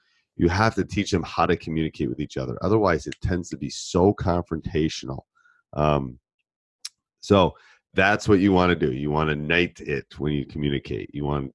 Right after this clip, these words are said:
teach them, you wanna teach your players how to use names, okay, how to give information, how to do it in a proper tone, and how to give eye contact.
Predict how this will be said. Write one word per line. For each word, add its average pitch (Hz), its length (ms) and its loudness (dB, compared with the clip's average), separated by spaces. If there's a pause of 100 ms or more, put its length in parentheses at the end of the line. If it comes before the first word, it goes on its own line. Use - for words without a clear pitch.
(140)
teach - 240 -8
them, 78 140 0 (180)
you 87 80 2
wanna 101 240 6
teach 117 260 2
your 117 80 2
players 85 320 2
how 71 140 -6
to 69 80 -6
use 69 280 -10
names, 85 520 -2 (720)
okay, 80 160 -2
how 76 160 -2
to 76 80 0
give 76 200 0 (100)
information, 85 840 -2 (460)
how - 140 -4
to 80 100 2
do 82 180 8
it 78 60 6
in 78 80 4
a 76 40 0
proper 76 360 2
tone, 117 600 2 (180)
and 73 120 -8
how 80 120 0
to 78 100 0
give 76 160 0
eye 69 220 0
contact. - 680 -10